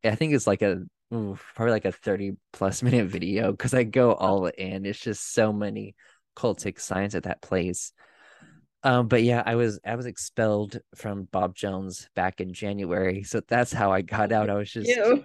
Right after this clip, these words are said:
Speaker 2: <laughs>
Speaker 1: <laughs> I, I was just excommunicated, which it needed to happen. Um, but, uh, it, it's been nice to, you know, 'cause literally once I was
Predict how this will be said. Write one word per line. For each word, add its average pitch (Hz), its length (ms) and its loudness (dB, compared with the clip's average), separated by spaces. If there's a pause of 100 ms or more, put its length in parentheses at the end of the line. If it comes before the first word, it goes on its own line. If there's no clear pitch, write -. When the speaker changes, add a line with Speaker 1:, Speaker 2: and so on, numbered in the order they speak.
Speaker 2:
<laughs> - 80 -
Speaker 1:
<laughs> - 160 -2
I, 156 260 6
I 147 100 8
was 143 160 6
just 139 200 0
excommunicated, 131 1120 -2
which - 320 -6 (560)
it 135 160 0
needed 123 400 0
to 107 100 -8
happen. 98 720 -6 (260)
Um, 95 560 -6 (340)
but, 98 280 -4
uh, 98 240 -10
it, 110 240 -8
it's 123 140 -10
been 113 240 -4
nice 95 480 -8
to, 95 500 -6
you 104 100 -12
know, 92 80 -8
'cause 117 160 -8 (100)
literally 143 340 0
once 123 280 -6
I 113 100 2
was 101 360 -6